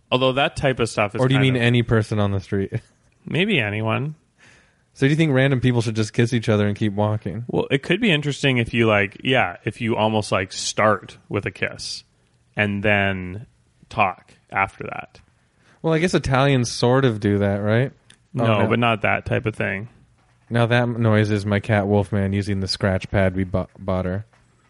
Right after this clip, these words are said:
Speaker 2: Isn't that weird how they just do that? They just scratch a thing. You like that, Wolfman?
Speaker 1: Wolfman.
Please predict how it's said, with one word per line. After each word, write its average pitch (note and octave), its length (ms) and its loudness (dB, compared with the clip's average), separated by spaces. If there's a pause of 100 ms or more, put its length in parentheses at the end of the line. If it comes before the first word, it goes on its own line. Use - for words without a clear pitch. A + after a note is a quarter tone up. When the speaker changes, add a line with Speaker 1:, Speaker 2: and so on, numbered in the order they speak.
(1080)
Speaker 2:
Isn't D3+ 160 0
that G#3+ 160 4
weird E3 180 4
how E3 120 4
they C#3+ 100 4
just B2+ 220 0
do A#2+ 160 4
that? D3 200 2
They A2+ 100 2
just A#2+ 180 0
scratch A#2+ 420 0
a A#2 60 2
thing. G#2 500 0 (1400)
You A#2+ 100 0
like D#3+ 180 2
that, F3+ 140 4
Wolfman? G3+ 520 2 (3750)
Speaker 1:
Wolfman. D3+ 680 -2